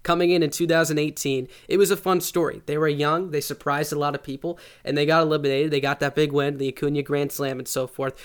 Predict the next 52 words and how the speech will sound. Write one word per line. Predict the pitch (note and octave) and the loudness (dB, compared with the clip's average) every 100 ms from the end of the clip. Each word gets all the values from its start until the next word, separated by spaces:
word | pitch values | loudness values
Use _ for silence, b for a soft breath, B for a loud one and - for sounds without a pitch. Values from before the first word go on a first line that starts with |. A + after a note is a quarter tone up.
| B | B
were | - | -6
able | C3 C#3+ | -2 0
to | |
get | D3 D3 | 0 0
that | C#3+ | -2
big | C#3+ C#3+ | 0 0
win | C#3 C3 C3+ - - | 0 -2 -6 -12 -10
and | B2+ | -6
lost | B2+ C3 - | -4 -4 -4
in | C3 | -8
four | C3 | -6
games | B2 A#2+ | -6 -8
to | - | -10
the | A#2 | -12
Dodgers. | A#2+ - - - | -12 -12 -18 -14
After | C#3 F3 F3+ | -6 -4 0
that | D#3 D3 | 2 0
one, | C3+ C3 | -2 -6
you're | B2+ | -6
like, | B2+ | 0
"All | F#3+ | 4
right, | G#3 C#3+ - _ | 6 4 0 _
the | C#3+ | -6
Braves | D3+ E3 D#3 | 2 2 4
are | D#3+ | 2
back." | C#3+ C#3 C3+ | 0 -2 -4
That | C#3 C#3+ | -6 -6
was | - | -6
fun, | - C3 C3 - | -4 -4 -4 -8
that | C3+ | -8
was | C3 B2+ | -8 -8
encouraging. | A#2+ - B2 - | -10 -6 -6 -8
Kinda | B2 F#3 A3+ | -4 -2 0
like | A3 F3+ | 0 2
what | F#3 | 0
we | F#3 | 0
saw | - D#3+ | 0 0
with | D3+ | -2
the | D3+ | -6
Blue | D3 D3 | -4 -4
Jays | C#3+ C#3+ C#3+ - B B B | -2 -2 -2 -8 B B B
this | F3 F#3 | 2 2
year, | D3 | 2
even | C#3+ C#3 | 0 0
though | C3+ | -2
the | C3+ | -2
Blue | C#3+ | -4
Jays | C#3+ C3+ | -2 -4
didn't | C3+ - | -4 -8
compete | - - D#3+ | -14 -10 -6
as | C#3 B2+ | -6 -8
much. | A#2 D#3+ | -10 -10